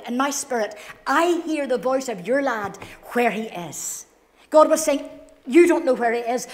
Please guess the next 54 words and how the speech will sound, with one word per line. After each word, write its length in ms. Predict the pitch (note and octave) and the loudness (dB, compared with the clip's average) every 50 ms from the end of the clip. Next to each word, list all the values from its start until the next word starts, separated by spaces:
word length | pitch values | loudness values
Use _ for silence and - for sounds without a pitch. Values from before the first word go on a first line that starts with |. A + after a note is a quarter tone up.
| - - | -6 -4
but 120 | B3 - | -2 -2
I 200 | A3 A3+ B3+ C4+ | 0 0 0 0
know 140 | B3 A3 G#3 | 0 -2 -2
where 180 | F#3 F3+ G3 F#3 | -4 -4 -6 -8
he 80 | F#3 | -8
is. 400 | - E3+ F#3+ G#3+ C4 - - - _ _ - - - - B3+ | -10 -12 -14 -16 -18 -20 -20 -20 _ _ -20 -20 -18 -6 0
You 120 | B3+ D#4+ | 2 2
don't 140 | - E4+ E4 | 2 4 4
know 100 | D#4+ D4+ | 4 4
how 240 | - C#4 D#4 E4+ E4 | 6 6 4 4 2
he 140 | D#4 D4 C4 | 2 -2 -2
is, 540 | A#3 A3 G3+ F3+ D3+ C3+ - - - - - - - - - - | -2 -4 -6 -6 -8 -10 -10 -12 -14 -14 -18 -20 -20 -20 -12 -6
uh, 220 | A3+ A#3+ A3+ A3 - - - - | -6 -4 -4 -4 -6 -10 -12 -12
but 120 | B3+ - - | -10 -4 2
I 180 | - D#4 F4 | 4 6 6
know 240 | F4 D#4+ D4 D4 C4+ | 6 4 2 2 0
how 180 | A3+ - B3+ B3 | 0 0 0 0
he 140 | G#3+ A#3 A3 | 0 0 -2
is. 500 | G#3+ - F#3 F3 D#3+ C#3 - - - - - - - - | -4 -4 -8 -10 -10 -12 -14 -16 -18 -20 -20 -8 0 2
I 160 | D#4+ F4 F4 | 4 4 4
know 280 | F4+ F4 E4+ F4 E4+ E4+ | 4 2 2 0 2 6
all 320 | E4 E4 E4 E4 E4 D#4+ D#4+ D#4+ | 8 8 8 8 6 6 4 2
about 320 | C#4 B3 C#4 C#4+ C#4+ C#4+ - | 0 2 2 2 0 0 -2
him." 360 | A#3+ A3+ G#3 F#3 D3+ C3+ C3+ - - - - _ _ _ - - - - | -6 -6 -6 -8 -10 -14 -16 -18 -20 -20 -20 _ _ _ -20 -20 -8 -4
And 120 | B3+ C4+ | 0 0
I 120 | C#4 C#4+ C#4+ | 2 0 0
just 180 | C4 D4 - - | -2 -6 -6 -6
remember 280 | C4+ B3+ C4+ B3+ B3+ | -6 -6 -4 -6 -6
saying, 200 | A#3+ - B3+ B3 | -8 -6 -6 -4
"Oh 100 | B3 B3 | -4 -4
God, 240 | B3 A#3+ A#3+ A3 G#3+ | -4 -6 -8 -8 -10
I 40 | G#3+ | -10
just, 180 | G#3 A3 G#3 - - _ _ _ - | -12 -14 -16 -18 -20 _ _ _ -16
I 40 | G#3 | -14
just 180 | A#3+ B3+ B3+ | -14 -12 -12
have 180 | - A3+ A3+ A3+ | -10 -12 -12 -12
to 80 | G#3+ | -12
give 180 | G3+ F#3 A3 G3 | -12 -10 -10 -10
him 120 | G#3+ G#3+ | -10 -10
over 260 | G#3 A3 G#3+ A3 G#3 G#3+ - - - | -10 -10 -10 -12 -14 -16 -20 -20 -18
to 100 | - A3 | -14 -12
you 120 | G#3+ A3 G#3+ | -10 -8 -8
another 320 | G#3+ G#3 G3+ G#3 A3 G#3+ | -8 -8 -8 -8 -8 -8
time." 420 | G#3+ - A3 F#3+ G3+ G3 - - - - - - - | -10 -12 -12 -12 -14 -14 -16 -18 -20 -20 -20 -20 -12
Because 260 | - A#3 C4 B3 - | -6 -4 -4 -2 -2
you 60 | B3+ | -2
see, 200 | B3 - D4+ C#4+ | -4 -4 -4 -4
God 340 | A3+ - D#4 D#4+ D#4+ D#4+ D#4+ | 0 4 4 6 6 4 2
knows 240 | D4 D4+ D4+ C4+ - | 0 -2 -2 -2 -6
who 260 | - - D#4+ D#4+ D#4 | -4 2 4 6 6
we 140 | D4+ D4+ C#4 | 6 4 2
are. 340 | B3+ B3+ B3+ C4+ D4+ D4 - - - - _ _ _ _ _ - - - - | 2 2 0 -2 -4 -6 -10 -18 -20 -20 _ _ _ _ _ -20 -20 -18 -10
He 140 | - D4+ C#4+ | -6 -2 2
knows 420 | C4+ C4+ C#4+ D4 D4 C4 - - | 4 4 4 4 2 0 -2 -4